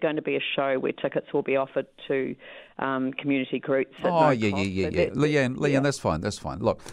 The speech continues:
Speaker 2: um, you've talked a lot about process here, but don't you think that it, it's, it's, you couldn't get more tight-fisted than have New Zealand's second largest city, and you don't have a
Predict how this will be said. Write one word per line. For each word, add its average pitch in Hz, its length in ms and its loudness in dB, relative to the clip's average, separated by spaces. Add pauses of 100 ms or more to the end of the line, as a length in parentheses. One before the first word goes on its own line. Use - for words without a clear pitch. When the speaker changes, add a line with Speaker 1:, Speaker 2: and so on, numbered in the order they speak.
(160)
Speaker 2:
um, 123 300 2
you've 131 120 -4
talked 170 220 -2
a 131 40 0
lot 113 180 4
about 87 180 0
process 85 440 -2
here, 71 120 -4
but - 160 -8
don't 220 240 2
you 156 100 -2
think 113 380 -2
that 117 180 4
it, 107 200 4
it's, 107 360 -2
it's, - 440 -2 (160)
you 131 120 -6
couldn't 190 260 -4
get 135 120 0
more 139 160 4
tight-fisted 117 800 -2 (420)
than 117 140 0
have 123 180 4
New 123 120 0
Zealand's 127 360 2
second 160 240 2
largest 113 380 2
city, 104 400 -2 (500)
and 127 160 0
you 127 60 2
don't 160 180 4
have 131 120 2
a 117 100 0